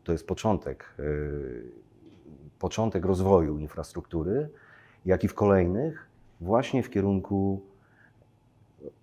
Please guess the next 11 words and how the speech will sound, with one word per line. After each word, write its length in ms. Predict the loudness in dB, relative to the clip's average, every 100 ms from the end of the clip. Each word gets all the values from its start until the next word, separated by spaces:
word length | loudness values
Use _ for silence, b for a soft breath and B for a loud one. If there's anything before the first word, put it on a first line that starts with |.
| 0
rozbudowy 580 | 4 4 4 4 4 2
stacji 600 | 0 -2 -2 -4 -4 -2
ogólnodostępnych, 1120 | -2 2 4 4 2 0 -2 -6 -4 -4 -6 -8 b b b
ale 420 | -4 -2 0 0 -2
również, 640 | -2 -2 0 -2 -4 -10 _ _ _ -8 -4 -2 -4
y, 40 |
stacji 440 | -4 -4 -4 -6 -4
do 100 | -6
użytku 300 | -6 -8 -4
prywatnego 580 | 0 0 0 -2 -2
przez 420 | -6 -6 -8 -8